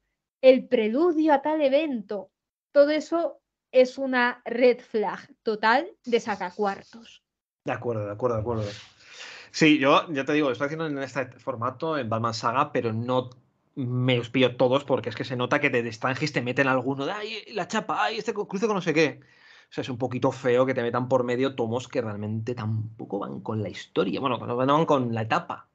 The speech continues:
Speaker 2: ¿Sabes por dónde voy, no?
Speaker 1: Sí, hay tres tomos que
Speaker 2: Ujú.
Speaker 1: son sacacuartos en estos
Speaker 2: Ya,
Speaker 1: Batman
Speaker 2: ya.
Speaker 1: Saga. Uno es el de la chapa, que a ver, si os interesa por lo de Doomsday Clock,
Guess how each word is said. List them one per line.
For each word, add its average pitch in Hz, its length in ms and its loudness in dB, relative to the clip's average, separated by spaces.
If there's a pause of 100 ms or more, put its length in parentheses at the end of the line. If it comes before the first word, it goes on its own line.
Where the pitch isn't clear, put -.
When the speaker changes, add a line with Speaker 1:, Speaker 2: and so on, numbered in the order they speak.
(320)
Speaker 2:
¿Sabes 127 120 -12
por 131 100 -4
dónde 117 80 -2
voy, - 140 -2
no? - 60 -8
Speaker 1:
Sí, 254 380 2
hay 247 800 4
tres 226 340 2
tomos 226 480 -2 (400)
que 202 920 -2
Speaker 2:
Ujú. - 80 -18
Speaker 1:
son 220 440 -6
sacacuartos 214 880 0
en 202 80 -6
estos 202 460 -4 (140)
Speaker 2:
Ya, 110 260 -2
Speaker 1:
Batman 214 380 2
Speaker 2:
ya. - 60 -10
Speaker 1:
Saga. 208 400 2 (360)
Uno 277 440 0 (120)
es 262 320 8 (100)
el 226 160 0
de 208 140 0
la 202 180 -2
chapa, 294 460 2 (340)
que 233 100 4
a 240 60 4
ver, 240 240 2 (220)
si 254 300 0
os 247 160 0
interesa 247 760 -2 (220)
por 214 400 -6
lo 226 140 -4
de 208 140 -6
Doomsday 254 480 0
Clock, 254 380 2